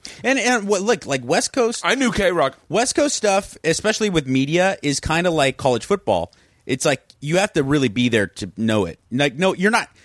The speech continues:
Speaker 1: you're not living in Atlanta or, or New York City hearing about U S C football.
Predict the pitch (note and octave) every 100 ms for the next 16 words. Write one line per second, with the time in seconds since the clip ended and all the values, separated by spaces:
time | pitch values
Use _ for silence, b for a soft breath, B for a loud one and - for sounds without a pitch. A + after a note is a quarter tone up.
0 | b F#3+ F3+ G3+ F#3+ F#3 E3 B2+ - C3+
1 | C3+ D3 D3 D3 C#3 C3 B2+ A#2+ - B2+
2 | C3 D3 - - C3 A#2 C3+ A#2 A2+ G#2+
3 | G#2+ B2 A2+ A2+ G#2 A2+ - D2